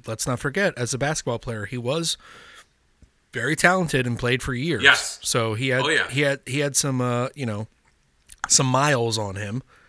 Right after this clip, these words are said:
Speaker 1: if you
Speaker 2: He was a
Speaker 1: will.
Speaker 2: very physical defensive player in basketball, and I don't think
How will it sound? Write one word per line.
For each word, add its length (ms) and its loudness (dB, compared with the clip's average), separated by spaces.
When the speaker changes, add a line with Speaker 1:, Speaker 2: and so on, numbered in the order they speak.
Speaker 1:
if 200 -4
you 80 0
Speaker 2:
He 60 4
was 100 4
a 40 2
Speaker 1:
will. 80 8
Speaker 2:
very 100 6
physical 420 -2
defensive 560 0
player 280 -2
in 80 -10
basketball, 680 -4
and 80 -4
I 80 -2
don't 120 -10
think 180 -10